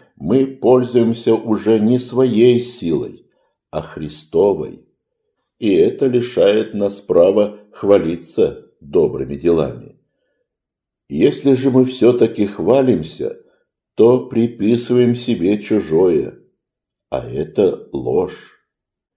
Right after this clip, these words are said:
Господь не может участвовать в такой лжи, поэтому перестаёт давать силу для праведной жизни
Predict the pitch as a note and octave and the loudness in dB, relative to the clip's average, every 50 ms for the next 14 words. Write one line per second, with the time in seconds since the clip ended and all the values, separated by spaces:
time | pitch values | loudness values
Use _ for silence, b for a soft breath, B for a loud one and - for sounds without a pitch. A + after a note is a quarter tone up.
0 | _ _ _ _ _ _ _ _ _ _ _ _ _ _ _ - - G2+ A2+ A2 | _ _ _ _ _ _ _ _ _ _ _ _ _ _ _ -2 0 2 2 2
1 | - - - - C3 - D#3+ C3 C#3 C#3+ C#3+ C#3 D3 D3+ - B2 G2 - - D#2 | 0 -2 2 2 2 2 2 0 -2 0 2 2 2 2 0 0 -2 -2 -2 -6
2 | D#2 - - F#2 E2 C#2+ - - - D2 C#2 C#2 - - - - E2+ - - F#2+ | -6 -2 0 2 2 2 0 -4 -6 -4 -4 -4 -6 -10 -10 -10 -10 -6 -2 0
3 | E2+ D2 C2+ C2 B1+ C2 - - D2+ C#2 B1 - - _ _ _ _ _ _ _ | 0 0 0 -2 -6 -10 -12 -14 -16 -16 -16 -16 -20 _ _ _ _ _ _ _
4 | _ _ _ _ _ - B1 D2 G#2 B2 B2 B2 G#2 G#2 G2 - E2+ E2 D#2+ D#2+ | _ _ _ _ _ -6 -2 0 0 0 0 0 -2 -2 -2 -2 -4 -4 -4 -6
5 | - - - C2 C#2 G2 A#2+ B2 B2 - - - A2 G#2+ G2 G#2+ G#2+ G#2 G#2 - | -6 -4 -4 -2 2 4 4 4 2 0 -2 0 0 2 4 4 2 2 0 -6
6 | - - - G2 G2+ F#2+ F#2+ F#2+ F2 D#2 F2 F2+ F2+ - - E2+ E2+ F2+ E2+ E2+ | -14 -8 -4 -2 -2 0 0 -2 0 0 0 0 0 0 0 2 2 2 2 2
7 | D#2+ D#2+ E2+ E2 E2 E2 D#2+ D#2 D#2+ E2 D#2+ D#2 D#2+ D#2 D#2 D#2 D#2 - - - | 0 -2 -2 -4 -4 -4 -4 -4 -4 -4 -4 -4 -6 -6 -6 -6 -8 -10 -14 -20
8 | _ | _